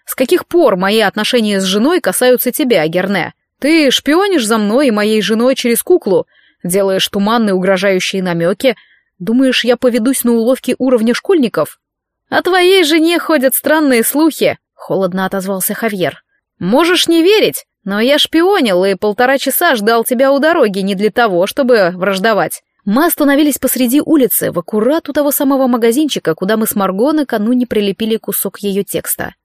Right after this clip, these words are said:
«Рано или поздно слухи дойдут до нашего с тобой начальства»,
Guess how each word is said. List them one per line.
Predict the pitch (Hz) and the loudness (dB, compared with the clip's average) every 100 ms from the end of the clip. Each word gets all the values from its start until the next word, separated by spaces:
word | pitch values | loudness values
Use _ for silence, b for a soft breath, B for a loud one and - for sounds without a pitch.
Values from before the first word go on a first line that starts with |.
| _ - | _ -8
«Рано | 208 349 403 381 | -2 0 2 2
или | 339 | 2
поздно | 339 359 262 269 190 - - | 2 0 2 2 0 -4 -10
слухи | - 277 320 262 | -4 -2 0 0
дойдут | 240 226 269 226 | 2 2 0 0
до | 226 | 0
нашего | 240 262 226 | 0 0 -2
с | 214 | -2
тобой | 220 226 | 0 0
начальства», | 214 302 240 - 156 | 0 -2 -2 -2 -4